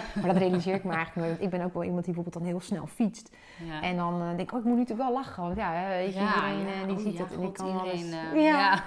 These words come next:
Speaker 1: dat, ik sta er nooit zo bij
Speaker 2: Herkent je
Speaker 1: stil.
Speaker 2: natuurlijk, ja.
Speaker 1: Nee, maar vooral, eh, ja, trots eigenlijk dat we het gewoon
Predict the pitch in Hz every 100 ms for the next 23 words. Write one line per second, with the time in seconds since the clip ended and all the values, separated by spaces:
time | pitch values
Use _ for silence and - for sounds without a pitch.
0 | 190 190 185 - 208 202 208 175 180 208
1 | 202 180 190 180 202 220 285 330 - 202
2 | 196 196 - - - 185 180 185 190 214
3 | - 214 220 214 208 202 190 190 156 -
4 | 214 208 208 - _ - 175 220 220 214
5 | 202 202 190 185 - 185 180 180 180